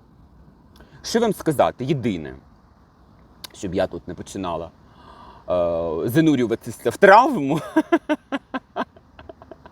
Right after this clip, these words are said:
У мене такий, знаєте, е, істеричний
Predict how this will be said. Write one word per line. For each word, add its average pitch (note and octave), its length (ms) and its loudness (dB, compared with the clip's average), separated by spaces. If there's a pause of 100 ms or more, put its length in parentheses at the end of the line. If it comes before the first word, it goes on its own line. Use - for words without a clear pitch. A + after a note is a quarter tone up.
(1400)
У - 40 -6
мене B2 220 0
такий, B2+ 260 -6
знаєте, C#3+ 360 -4 (560)
е, G#2+ 540 2
істеричний B2 960 0